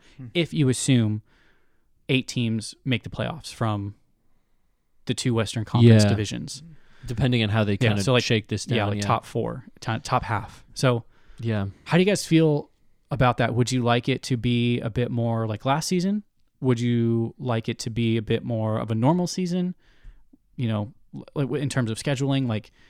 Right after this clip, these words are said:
Speaker 2: you play everybody twice in the, in the
Speaker 3: Oh,
Speaker 2: Western
Speaker 3: okay.
Speaker 2: Conference.
Speaker 3: Yeah.
Speaker 2: So the way it is now, thirty-two games with, uh, I think there's eight teams in this division. You would basically play everybody f-, like, three, four times.
Speaker 3: So you're only playing your division.
Speaker 2: You only
Speaker 1: Yeah.
Speaker 2: play your,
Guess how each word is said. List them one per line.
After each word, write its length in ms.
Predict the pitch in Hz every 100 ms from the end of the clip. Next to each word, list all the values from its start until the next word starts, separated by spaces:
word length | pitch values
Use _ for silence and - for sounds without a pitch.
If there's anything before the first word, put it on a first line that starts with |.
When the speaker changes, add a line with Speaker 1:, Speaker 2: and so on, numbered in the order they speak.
| _
Speaker 2:
you 100 | 139
play 240 | 120 143 131
everybody 300 | 127 120 120
twice 460 | - 139 143 - -
in 160 | 127
the, 180 | 117 120
in 140 | 120 107
the 140 | 104
Speaker 3:
Oh, 60 | 110
Speaker 2:
Western 180 | 101 120
Speaker 3:
okay. 60 |
Speaker 2:
Conference. 460 | 117 110 117 113 - -
Speaker 3:
Yeah. 100 | 117
Speaker 2:
So 180 | 110 160 - - -
the 80 | 147
way 140 | 196
it 60 | 208
is 180 | 147
now, 400 | 123 131 180 202 - _ _ _
thirty-two 360 | 151 165 165 170
games 440 | 139 139 170 165
with, 300 | 131 120 - _ - -
uh, 60 |
I 120 | 117 113
think 160 | 139
there's 160 | 135 110
eight 180 | 123 -
teams 200 | - 131
in 80 | 127
this 100 | 123
division. 520 | - 107 113 135 139
You 120 | 131
would 100 | 135
basically 400 | 127 170 139 123
play 260 | 117 - 120
everybody 400 | 117 117 110 107
f-, 160 | 101 _ -
like, 180 | 113 - - _
three, 260 | 120 120
four 240 | 110 110 107
times. 460 | 117 123 113 - - _ _ _ _ _ _ _ _
Speaker 3:
So 140 | - 135
you're 80 | - -
only 320 | 131 127 123
playing 320 | - 117 104
your 100 | 101
division. 460 | 95 92 90 78 -
Speaker 2:
You 160 | 131
only 260 | 131 131 139
Speaker 1:
Yeah. 60 | -
Speaker 2:
play 140 | 123
your, 120 | 120